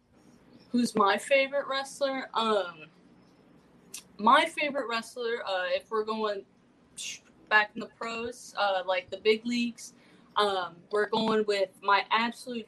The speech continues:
hands down favorite will always and forever be Dave Bautista.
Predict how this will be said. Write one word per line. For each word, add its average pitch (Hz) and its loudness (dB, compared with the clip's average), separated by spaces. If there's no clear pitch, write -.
hands 226 -2
down 214 0
favorite 202 -8
will 190 0
always 208 0
and 196 -6
forever 196 -2
be 190 -12
Dave 196 2
Bautista. 247 -4